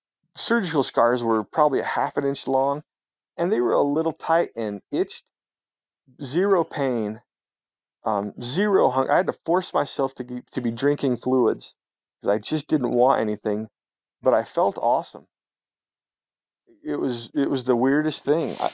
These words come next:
I've talked to several people who've had the, the pr-, same procedure done, and none of them felt good. Really? Well, I, I don't know what your guys did, but I don't know what my guy did.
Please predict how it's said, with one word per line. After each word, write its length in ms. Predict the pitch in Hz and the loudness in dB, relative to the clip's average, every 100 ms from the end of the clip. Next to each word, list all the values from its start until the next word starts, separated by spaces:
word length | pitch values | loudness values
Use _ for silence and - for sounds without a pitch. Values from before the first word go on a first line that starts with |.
| - | 0
I've 180 | 123 - | 0 2
talked 240 | 165 170 | 2 0
to 60 | 123 | -2
several 380 | - 156 160 147 | -4 -2 -2 -4
people 320 | 165 165 156 | -6 -4 -4
who've 140 | 117 | -4
had 320 | - 123 151 156 | -4 -4 -2 -2
the, 140 | 139 _ | -4 _
the 100 | - | -14
pr-, 120 | - 127 | -12 -12
same 300 | - 156 165 | -4 -2 -2
procedure 460 | 139 165 160 151 | -4 -4 -4 -2
done, 340 | 135 135 156 190 - _ _ _ _ _ _ _ _ | 2 2 0 -6 -16 _ _ _ _ _ _ _ _
and 160 | 120 117 - _ _ | -4 -4 -8 _ _
none 280 | 139 143 170 | -2 2 2
of 100 | 165 | 2
them 120 | 123 | -2
felt 380 | - - 135 110 | -2 -2 -2 0
good. 240 | 98 82 - _ _ _ _ _ _ _ _ _ _ _ _ _ _ | -4 -6 -10 _ _ _ _ _ _ _ _ _ _ _ _ _ _
Really? 360 | 113 131 143 - _ _ - | -4 -2 -2 -6 _ _ -8
Well, 260 | 104 92 - | -6 -6 -8
I, 120 | - - - | -8 -6 -2
I 200 | - 165 | 0 0
don't 100 | 185 | 2
know 80 | |
what 200 | 175 160 | 2 0
your 120 | 190 185 | 0 2
guys 240 | 175 156 | 2 2
did, 280 | 143 170 139 | 0 -2 0
but 200 | 110 - _ _ _ _ - | -4 -6 _ _ _ _ -4
I 60 | 135 | -2
don't 100 | 160 | 0
know 60 | |
what 120 | 143 | 0
my 200 | 151 160 | 2 2
guy 220 | 147 120 113 | 2 -2 0
did. 260 | 113 110 | -2 -4